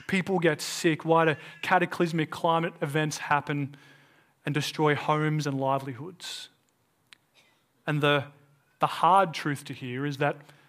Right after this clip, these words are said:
bad things happen because mankind chose to rebel against a good and holy God.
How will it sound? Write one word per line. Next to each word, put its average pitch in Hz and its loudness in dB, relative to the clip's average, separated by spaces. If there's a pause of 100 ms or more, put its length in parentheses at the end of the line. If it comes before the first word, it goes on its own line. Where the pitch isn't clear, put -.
(720)
bad 170 6
things 214 0
happen 143 -2
because 143 -4 (440)
mankind 170 0
chose 139 -2
to 147 -10
rebel 139 0 (220)
against 131 -4 (100)
a 139 -6
good 139 -4
and 139 -2
holy 131 -4
God. 139 -8